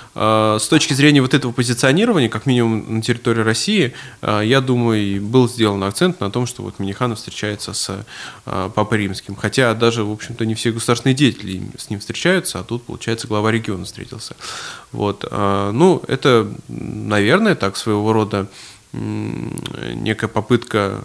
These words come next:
выделиться и проявить себя. Мы знаем, что Башкортостан, в общем-то, является в этом плане такой столицей исламского мира, хотя и Чечня тоже претендует на этот счёт. Вот, поэтому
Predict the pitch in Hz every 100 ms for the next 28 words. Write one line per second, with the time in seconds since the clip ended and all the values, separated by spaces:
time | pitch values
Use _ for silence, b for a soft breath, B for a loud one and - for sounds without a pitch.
0 | - 113 135 127 110 107 110 104 110 107
1 | 104 - 113 170 262 127 110 101 98 131
2 | 110 - 104 98 101 - 127 131 107 98
3 | 95 101 98 98 98 92 90 104 - B
4 | B B 101 101 104 101 98 90 95 -
5 | 101 - 101 98 - 98 101 101 - 190
6 | 247 - - 104 104 123 - 110 95 92
7 | - - 104 107 98 95 92 - - 190
8 | B B B B B 120 113 104 104 123
9 | 131 135 135 131 117